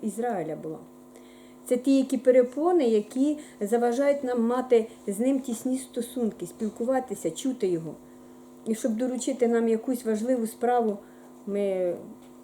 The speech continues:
повинні спочатку його почути, а потім ще й зробити це, як би там нам це важко не було. І <clears throat> тридцять, тридцять шостий вірш зачитаю зараз. М.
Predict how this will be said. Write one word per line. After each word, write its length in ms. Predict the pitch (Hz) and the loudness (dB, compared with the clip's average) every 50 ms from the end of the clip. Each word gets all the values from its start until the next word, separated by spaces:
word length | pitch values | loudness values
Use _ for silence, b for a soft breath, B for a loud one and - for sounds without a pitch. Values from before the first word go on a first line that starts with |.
| - - - - - - - - - | -20 -20 -20 -20 -20 -20 -20 -20 -4
повинні 380 | - 214 220 226 240 214 196 175 | 0 2 4 4 4 4 2 0
спочатку 460 | - - 180 175 - - 202 180 180 | -2 -4 -6 -6 -6 -6 -4 -2 0
його 220 | 180 170 175 170 160 | 0 0 -2 -4 -6
почути, 580 | - 170 165 - - 269 302 392 - - - | -8 -10 -12 -10 -6 -4 -4 -4 -4 -4 -6
а 120 | 156 - - | -8 -8 -8
потім 300 | - 170 165 - 226 285 | -8 -8 -8 -6 -6 -8
ще 160 | - - 226 220 | -6 -2 -2 -2
й 80 | 233 | 0
зробити 600 | 208 240 254 262 220 240 285 254 - - - 143 - - - | 0 -2 -2 -2 -2 0 0 0 -2 -4 -8 -14 -14 -14 -16
це, 60 | - - - - - - | -16 -16 -18 -20 -14 -8
як 240 | 196 202 208 208 208 | -6 -6 -4 -4 -6
би 80 | 214 | -8
там 260 | 214 - 208 202 202 202 | -8 -6 -6 -6 -4 -4
нам 160 | 190 196 196 - - | -6 -8 -10 -10 -6
це 100 | - 196 | -6 -4
важко 400 | 196 202 196 196 - - - 208 | -4 -4 -6 -8 -10 -12 -10 -8
не 120 | 196 196 185 | -8 -8 -8
було. 400 | 190 196 196 202 190 180 - - - - B B B B B B B B B B B - - - | -8 -8 -8 -6 -6 -6 -8 -8 -12 -20 B B B B B B B B B B B -20 -8 -4
І 220 | 214 214 208 214 214 - - - | -2 0 0 -2 -4 -8 -10 0
<clears throat> 180 | - 262 269 247 254 | 2 4 4 6 6
тридцять, 600 | 277 269 311 311 - - 247 226 - - 220 - | 4 4 4 2 0 -4 -8 -8 -6 -8 -4 -2
тридцять 400 | - 254 262 262 - 247 226 - | -2 -2 -2 -4 -4 -4 -6 -6
шостий 460 | - - 240 233 226 - - 226 220 | -6 -4 -4 -6 -6 -4 -4 -2 -2
вірш 300 | 220 285 330 - - - 214 | 0 0 -2 -2 -4 -6 -6
зачитаю 640 | 202 190 190 - 208 - - - 180 175 180 185 180 190 | -6 -6 -6 -8 -10 -10 -6 -4 -2 -2 0 -2 -2 -2
зараз. 420 | 190 185 180 175 170 170 - - - - - - - - - - - - - - - - - - - - - - - - - - - - - - | -2 -2 0 0 -2 -4 -6 -10 -16 -18 -20 -20 -20 -20 -20 -20 -20 -20 -20 -20 -20 -20 -20 -20 -20 -20 -20 -20 -20 -20 -20 -20 -20 -20 -12 -8
М. 400 | 208 196 190 185 180 175 175 175 | -8 -6 -6 -6 -6 -8 -10 -10